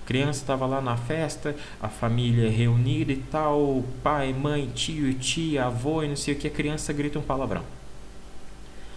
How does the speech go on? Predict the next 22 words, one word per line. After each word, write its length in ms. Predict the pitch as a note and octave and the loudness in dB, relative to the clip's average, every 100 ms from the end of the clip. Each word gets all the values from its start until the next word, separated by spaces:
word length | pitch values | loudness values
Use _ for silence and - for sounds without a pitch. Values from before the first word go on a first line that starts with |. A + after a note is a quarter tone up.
| - - - - - | -10 -12 -10 -8 0
É, 760 | A2 G#2+ G2 F#2+ F#2+ F#2 F#2+ - - - - | 2 2 2 2 2 0 -2 -4 -10 -12 -8
e 120 | A2 G#2+ | -2 0
aí 280 | G2+ G2 | 2 2
o 60 | A#2 | 2
pai 240 | A#2+ A#2 | 4 4
vai 160 | A2 A2 | 6 4
lá 260 | A2 A2+ B2 | 4 4 2
e 80 | |
dá 120 | A#2+ A#2 | 2 2
um 120 | A#2 | 2
tapa 400 | - A2+ A#2 A#2+ | 0 0 0 0
na 120 | A2+ | 0
criança. 540 | - A#2 F2 - - - - - - - - - - - - | 0 -2 -2 -4 -10 -10 -10 -8 -10 -12 -12 -12 -14 -14 -2
Com 200 | C#3+ F3+ | 0 2
o 40 | |
passar 520 | - A2 - A2 G2 | 2 0 2 0 0
do 100 | F#2+ | -4
tempo, 440 | F#2+ A#2+ C3+ C3 A#2+ A#2+ - - - - - - - - - - - - - - | -4 -2 0 0 -2 -2 -4 -6 -10 -12 -10 -8 -6 -6 -10 -10 -16 -14 -12 -4
a 80 | G2+ | -2
pe-, 240 | - A2+ A2 | 0 -2 -2
a 60 | |
criança 840 | G2 - A#2 B2 D#3 C#3+ - - | -2 2 4 4 2 0 -2 -4